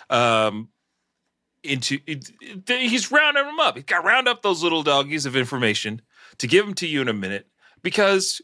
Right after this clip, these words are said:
you don't have to now go back and watch every single episode of Dragon Ball to know what's going on.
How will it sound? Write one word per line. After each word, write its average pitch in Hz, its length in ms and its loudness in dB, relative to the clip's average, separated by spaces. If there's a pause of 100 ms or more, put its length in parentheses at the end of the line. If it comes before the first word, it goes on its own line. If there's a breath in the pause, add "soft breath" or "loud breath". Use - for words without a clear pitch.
(100)
you 196 200 -4
don't 220 160 4
have 214 280 2
to 208 460 0 (100)
now 202 400 2 (160)
go 151 120 2
back 170 300 2
and 160 80 -2
watch 160 220 0
every 156 160 0
single 156 240 0
episode 143 340 -2
of 135 100 -18
Dragon 143 320 2
Ball 147 180 4
to 127 80 0
know 131 120 2
what's 123 160 0
going 101 240 -2
on. 170 500 2